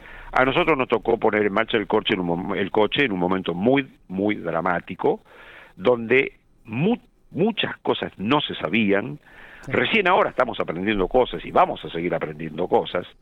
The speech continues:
Speaker 2: Ujú.
Speaker 1: Entonces, este, eh, decir que se restringió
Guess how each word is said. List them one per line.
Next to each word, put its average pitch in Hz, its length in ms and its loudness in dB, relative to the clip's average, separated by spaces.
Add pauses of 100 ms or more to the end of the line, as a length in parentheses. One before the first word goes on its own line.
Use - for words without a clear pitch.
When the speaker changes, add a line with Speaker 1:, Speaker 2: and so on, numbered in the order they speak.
(120)
Speaker 2:
Ujú. 127 280 -6 (120)
Speaker 1:
Entonces, 160 400 0 (180)
este, 113 640 2 (400)
eh, - 320 0 (500)
decir 196 500 -2
que - 520 0 (160)
se 127 120 2
restringió 127 920 2